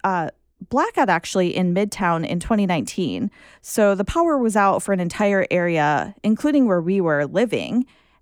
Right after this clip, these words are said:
and it had apparently not happened for decades and decades. I mean, I think it was, like, sixty plus years maybe,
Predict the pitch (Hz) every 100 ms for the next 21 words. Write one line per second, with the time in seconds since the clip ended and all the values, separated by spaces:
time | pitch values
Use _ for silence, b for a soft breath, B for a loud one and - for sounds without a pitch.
0 | _ 214 214 208 208 - b b 269 302
1 | 302 - 339 587 554 466 247 226 - 220
2 | 208 226 185 170 - 180 170 156 156 -
3 | _ _ _ _ _ _ 202 202 180 156
4 | 160 147 151 - - 57 110 - - _
5 | _ _ _ 185 190 202 320 262 170 180
6 | 175 160 151 - _ _ _ _ _ _
7 | _ _ _ _ - - 247 - - 302
8 | - 330 311 339 330 330 339 339 349 349